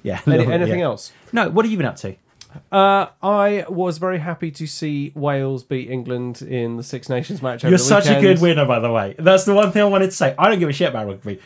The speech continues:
Speaker 2: Yeah.
Speaker 1: but, like, your statuses were, like, so fucking smug.
Speaker 2: Um, it's because,
Speaker 1: <laughs>
Speaker 2: it's because England fans are often the smuggest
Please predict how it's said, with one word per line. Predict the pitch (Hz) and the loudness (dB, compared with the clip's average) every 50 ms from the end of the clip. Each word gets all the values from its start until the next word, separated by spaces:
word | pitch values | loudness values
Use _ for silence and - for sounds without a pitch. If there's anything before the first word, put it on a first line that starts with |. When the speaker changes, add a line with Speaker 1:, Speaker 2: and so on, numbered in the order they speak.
| - | -14
Speaker 2:
Yeah. | - 131 | -6 -2
Speaker 1:
but, | 120 147 139 147 | 0 2 2 4
like, | 190 165 147 147 - | 4 2 2 0 -2
your | 165 170 180 196 202 196 185 | -4 -4 -2 0 0 0 -2
statuses | 185 - - - 170 175 175 170 - - 131 123 117 131 | -4 -2 0 0 0 0 0 -2 -4 -6 -6 -4 -4 -2
were, | 127 127 | -2 -2
like, | 127 131 131 127 139 147 | 0 0 0 -2 -2 -6
so | 151 - - - - 180 175 180 175 175 | -8 -10 -8 -2 0 0 2 2 0 -2
fucking | 170 - 151 139 139 - 127 101 104 110 | -4 -4 -6 -6 -6 -8 -14 -16 -16 -18
smug. | - - - 147 139 135 127 117 104 98 - - _ _ - | -18 -18 -14 -12 -10 -10 -10 -10 -14 -16 -20 -20 _ _ -6
Speaker 2:
Um, | 156 156 160 160 160 160 160 156 - | -2 0 2 2 2 2 0 -2 -6
it's | - 160 175 156 - - | -10 -10 -10 -10 -10 -8
because, | - 170 - - 190 180 175 160 147 - - 311 - - _ | -8 -8 -6 -4 -4 -2 -2 -4 -4 -6 -8 -8 -10 -10 _
Speaker 1:
<laughs> | - 170 - - | -8 -8 -6 -6
Speaker 2:
it's | 160 156 - | -6 -6 -4
because | - 170 - 190 175 156 - - | -4 -2 0 0 -2 -2 -2 -4
England | 185 185 190 180 165 139 131 117 | -4 -2 -2 0 0 0 -2 -2
fans | - 131 123 117 113 117 117 113 107 | -4 -4 -2 -2 -4 -6 -8 -10 -10
are | 120 127 - | -10 -8 -4
often | 135 139 135 - - 135 123 120 123 123 | -4 -4 -4 -2 -2 -2 -2 -2 -4 -10
the | - 123 127 127 | -10 -8 -8 -8
smuggest | - - - - - - 135 135 135 139 139 139 143 135 - - - _ - | -8 -8 -12 -12 -12 -10 -6 -4 -2 -2 -2 -2 -4 -6 -6 -8 -14 _ -20